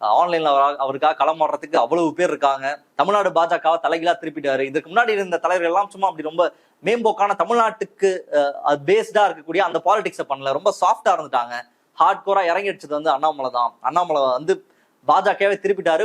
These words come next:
பாஜகவினுடைய வாக்கு வங்கியை உயர்த்த போறாரு. பாஜக ஆட்சியை பிடிக்க போகுது. இந்த, இந்த ஸ்பீட்ல போனா இன்னும் ஐந்து ஆறு வருடங்கள்ல அடுத்ததாக ஒரு இரண்டு சட்டமன்ற தேர்தல்ல கூட பாஜக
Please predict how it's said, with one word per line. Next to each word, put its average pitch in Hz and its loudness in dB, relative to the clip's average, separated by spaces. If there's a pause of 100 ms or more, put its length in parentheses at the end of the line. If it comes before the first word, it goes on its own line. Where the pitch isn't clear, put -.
(120)
பாஜகவினுடைய 151 0
வாக்கு 190 2
வங்கியை 156 -2
உயர்த்த 165 -4
போறாரு. 147 2 (480)
பாஜக 208 2
ஆட்சியை 214 2
பிடிக்க 175 -6
போகுது. 151 -2
இந்த, 127 -2
இந்த 147 -2 (380)
ஸ்பீட்ல 233 0
போனா 208 4
இன்னும் 214 -4 (380)
ஐந்து 180 0 (240)
ஆறு 147 4
வருடங்கள்ல 185 0
அடுத்ததாக 180 2
ஒரு 135 -6
இரண்டு 208 0
சட்டமன்ற 208 -2
தேர்தல்ல 165 -4
கூட 202 0 (500)
பாஜக 180 2